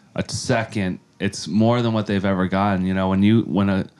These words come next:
a kid is experiencing trauma or P T S D, it's almost like this, um, it's almost like this nightmare that's, like, present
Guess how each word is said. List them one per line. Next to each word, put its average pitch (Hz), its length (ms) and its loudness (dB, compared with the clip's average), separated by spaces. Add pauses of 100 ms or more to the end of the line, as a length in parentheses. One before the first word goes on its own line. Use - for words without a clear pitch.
(280)
a 98 60 -4
kid 151 340 2
is 113 260 2
experiencing 107 680 0
trauma 104 540 0
or 92 140 2
P 110 200 0
T 107 160 -2
S 101 160 0
D, 101 260 0 (580)
it's 104 160 0
almost 143 320 0
like 113 220 -4
this, - 460 -2
um, 87 540 -2 (1400)
it's 104 160 0
almost 120 240 4
like 113 120 0
this 101 180 0
nightmare 98 640 2
that's, 92 240 -2
like, 90 340 -2 (380)
present 101 680 -2